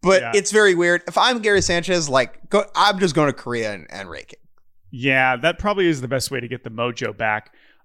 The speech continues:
Speaker 2: Uh, he had a five oh one O P S. in sixteen games with triple A Sacramento. Now, I mean, to me, what stands is just, like, Tomas Nido has been, like, legendarily horrible on offense when he has been playing, and they have been wanting to play him.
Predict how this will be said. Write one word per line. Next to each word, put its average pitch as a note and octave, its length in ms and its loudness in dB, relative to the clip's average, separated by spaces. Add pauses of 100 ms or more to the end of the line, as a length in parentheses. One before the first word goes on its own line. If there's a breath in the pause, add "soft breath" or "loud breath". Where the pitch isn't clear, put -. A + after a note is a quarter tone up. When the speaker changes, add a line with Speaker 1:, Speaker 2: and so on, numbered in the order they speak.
Speaker 2:
Uh, A#2+ 220 6
he C3 120 0
had E3+ 100 4
a C3+ 40 2
five C#3+ 460 0
oh C3+ 140 0
one B2+ 320 -4
O B2 120 -6
P B2+ 220 -2
S. B2 360 -2 (500 soft breath)
in A#2 240 -2
sixteen C3 540 -8
games A#2+ 520 -6
with B2 140 -16
triple B2 380 -10
A A#2+ 100 -8
Sacramento. C3 840 -4 (440)
Now, D3 180 4
I C#3+ 140 2
mean, D#3 160 -4
to - 120 -6
me, G#3+ 240 0
what F#3 140 0
stands D3 280 -6
is C3+ 120 -8
just, C#3+ 140 -8
like, C#3+ 180 -8
Tomas E3 480 2
Nido C#3 360 0
has A#2+ 200 -8
been, A#2+ 480 -4 (540)
like, B2 360 0
legendarily B2 840 -2
horrible A#2+ 680 -4 (100)
on A#2+ 160 -4
offense C3 500 -4
when C3 140 -8
he A#2+ 120 -6
has B2 200 0
been C#3 160 -8
playing, D#3+ 300 -4
and C3+ 80 -2
they B2 80 0
have A#2 240 -2
been A#2+ 160 -10
wanting B2+ 240 -4
to C#3+ 80 -12
play D#3+ 240 -6
him. F#3+ 260 -8